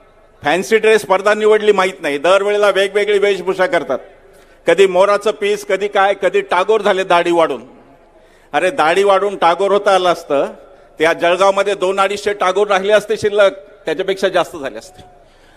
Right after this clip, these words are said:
निव्वळ खोटं बोलायचं, सतत खोटं बोलायचं, प्रचार खोटा करायचा आणि शासन सरकार विरोधी पक्षाची पाडत राहायची, याशिवाय दुसरा कोणताही उद्योग नाही.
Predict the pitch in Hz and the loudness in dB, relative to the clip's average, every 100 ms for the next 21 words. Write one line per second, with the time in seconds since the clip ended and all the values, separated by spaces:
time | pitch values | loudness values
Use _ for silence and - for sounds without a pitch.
0 | - 113 156 202 233 226 208 247 214 214 | -12 0 4 4 2 2 2 2 2 4
1 | 185 - 151 190 165 156 - - 196 196 | 2 0 -4 -4 -4 0 0 0 0 0
2 | 165 156 135 - 165 - - - _ _ | 0 -4 -4 -2 -4 -6 -20 -20 _ _
3 | _ _ _ 156 180 226 233 190 202 180 | _ _ _ -2 2 0 0 -2 -2 -2
4 | 175 151 - 131 196 - _ _ _ _ | -4 -6 -6 -8 -10 -20 _ _ _ _
5 | _ _ 135 165 170 160 165 - 185 - | _ _ -4 -2 -4 0 0 0 -6 -4
6 | 170 - 180 175 156 165 170 180 165 - | -6 -2 -2 0 0 0 0 -2 -4 -4
7 | 165 175 156 160 190 190 196 196 185 117 | -4 -2 -2 0 0 -2 -2 -4 -8 -8
8 | - 139 147 - 170 147 147 160 147 139 | -12 -6 -6 -4 -6 -6 -8 -8 -8 -8
9 | 139 139 123 131 123 113 | -6 -8 -6 -6 -4 -8